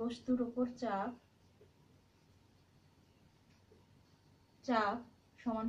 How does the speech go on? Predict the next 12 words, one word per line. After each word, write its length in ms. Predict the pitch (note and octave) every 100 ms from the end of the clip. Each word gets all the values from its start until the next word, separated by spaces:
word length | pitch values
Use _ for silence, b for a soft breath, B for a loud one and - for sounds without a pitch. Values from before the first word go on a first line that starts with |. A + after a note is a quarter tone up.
| -
সমান 300 | G#3+ G#3 D4+ F4 - - - - - -
কত 160 | A#3 A#3+ C4
ছিল? 140 | C#4+ E4+ A#3+
দুইশো 280 | A3+ A#3+ D4+ G4+ - - - - -
পঞ্চাশ 480 | G#3+ G#3+ A3 B3+ F4 - - - - - - - -
প্যাসকেল। 460 | G3+ - - A#3+ - - - - - - - - - - - - - - - - - - - - - - - - -
তাহলে 200 | D4 D#4 D4
আমাকে 200 | D4 D#4 E4
এখানে 220 | E4 D#4+ F#4 C#4+
দেখো, 180 | C#4 E4 D#4
আমি 100 |
গ 20 | D4+